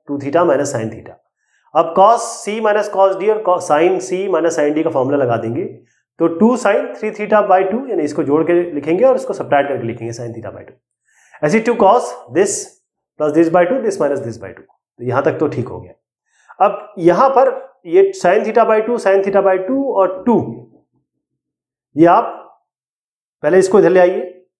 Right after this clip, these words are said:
माइनस में हो जाएगा, मान लीजिए ये माइनस है और ये equal to zero हो गया। अब इन दोनों से टू sin theta by two कॉमन ले लीजिए, टू sin theta by two हमने कॉमन ले लिया,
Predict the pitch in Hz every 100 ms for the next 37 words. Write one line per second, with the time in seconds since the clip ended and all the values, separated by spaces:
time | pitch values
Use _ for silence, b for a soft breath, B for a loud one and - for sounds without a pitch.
0 | _ _ _ _ _ - 135 175 185 196
1 | 185 185 233 175 139 156 156 135 123 120
2 | 196 - 139 135 131 135 123 113 95 98
3 | - _ _ _ _ _ _ _ _ -
4 | 202 233 214 240 247 269 - 262 240 233
5 | 226 220 214 214 208 262 180 165 131 -
6 | - _ _ _ _ _ _ _ _ -
7 | 214 220 214 214 220 214 220 214 202 196
8 | 180 190 185 196